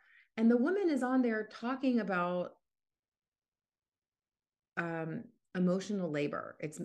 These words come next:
it was a Mother's Day post, I think. And she was talking about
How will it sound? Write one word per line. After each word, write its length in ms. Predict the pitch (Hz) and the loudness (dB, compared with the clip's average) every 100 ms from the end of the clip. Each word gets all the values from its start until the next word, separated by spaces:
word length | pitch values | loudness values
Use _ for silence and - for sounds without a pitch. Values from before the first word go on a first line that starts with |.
| - | -8
it 100 | 160 | -6
was 120 | 160 | -4
a 60 | 156 | -2
Mother's 380 | 160 160 165 | -2 -2 -2
Day 160 | 160 185 | 0 -2
post, 340 | 185 196 202 | -2 -4 -4
I 80 | 202 | -6
think. 400 | 196 208 208 - - - _ _ - | -4 -6 -6 -10 -20 -20 _ _ -12
And 100 | 165 | -8
she 120 | 180 | -6
was 160 | 160 160 | -6 -6
talking 380 | 208 202 202 190 | -6 -4 -4 -4
about 500 | 180 170 170 165 | -2 -2 -2 -6